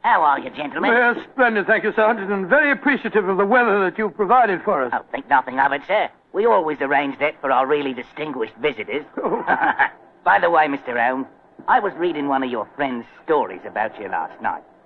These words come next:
Speaker 1: The one called The Adventure of Mysteria Lodge.
Speaker 2: That was, uh, Wisteria Lodge, you, you foolish fellow.
Speaker 1: Well, maybe it was.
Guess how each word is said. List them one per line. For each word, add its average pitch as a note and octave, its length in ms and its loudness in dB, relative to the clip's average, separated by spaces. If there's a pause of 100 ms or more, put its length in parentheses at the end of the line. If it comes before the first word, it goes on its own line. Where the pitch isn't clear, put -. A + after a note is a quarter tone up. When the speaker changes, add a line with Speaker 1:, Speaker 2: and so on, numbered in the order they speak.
Speaker 1:
The E3+ 100 2
one F#3 240 2
called D#3 340 2 (340)
The C#3+ 140 -4
Adventure D3+ 520 -6
of D3 160 -4
Mysteria C#3 680 -6
Lodge. A2 360 0 (180)
Speaker 2:
That G#3 340 -2
was, F#3+ 340 -2
uh, F#3+ 200 0 (340)
Wisteria F3+ 840 0
Lodge, E3 320 0
you, E3+ 120 -2
you E3 220 -2
foolish G3 300 -4
fellow. B3+ 320 0 (160)
Speaker 1:
Well, B2 140 2
maybe D#3 200 0
it D3+ 140 -2
was. - 160 0